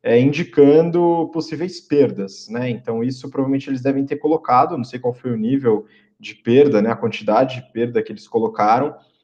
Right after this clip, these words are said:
mas o que eu fiquei curioso foi em relação ao modelo de negócio mesmo, né? Hoje eles estão cobrando um real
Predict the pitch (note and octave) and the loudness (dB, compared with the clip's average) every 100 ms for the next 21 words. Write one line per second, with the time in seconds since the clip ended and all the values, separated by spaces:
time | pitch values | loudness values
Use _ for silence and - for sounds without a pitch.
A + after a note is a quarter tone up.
0 | _ _ B2 C#3 C#3 C#3 D#3 D3+ D3 C#3 | _ _ 0 2 2 0 4 4 6 8
1 | C3+ B2+ C3 C#3 D3+ C#3 D3+ D#3+ E3+ D#3+ | 8 6 0 -4 4 6 6 2 0 2
2 | D#3+ E3+ E3+ D#3+ F#3 E3+ G3+ D3+ E3+ - | 2 0 -4 -4 -4 -4 0 2 2 0
3 | D3 C#3+ A#2 - - _ _ _ G#2+ B2+ | 0 2 2 -2 -18 _ _ _ -6 -2
4 | A#2 A2+ D#3 D#3+ D3+ D3 - C#3+ D3 - | 0 2 0 0 -4 -6 -4 -2 -2 0
5 | D3 B2+ B2 A2 A2+ E3+ E3 B2+ G#2+ B2+ | 2 4 2 2 -2 -4 -2 0 2 2
6 | - | 0